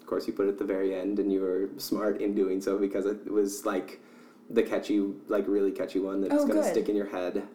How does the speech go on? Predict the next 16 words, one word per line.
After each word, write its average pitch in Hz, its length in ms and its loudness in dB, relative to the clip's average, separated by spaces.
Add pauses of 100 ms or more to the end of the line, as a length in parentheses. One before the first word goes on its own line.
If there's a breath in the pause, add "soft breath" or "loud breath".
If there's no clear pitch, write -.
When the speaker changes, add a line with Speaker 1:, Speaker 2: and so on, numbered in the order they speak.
(140)
Speaker 1:
after 98 220 -2
it's 92 120 -2
done. 95 220 -2
But 107 160 0
I 123 140 0
felt 156 240 4
like 139 160 4
I 131 80 4
was 120 120 2
getting 135 220 4
this 120 160 -2
strong 123 500 4
vibe 107 300 0
of, 104 140 -2
like, 104 280 -2 (460 loud breath)
um, 92 320 0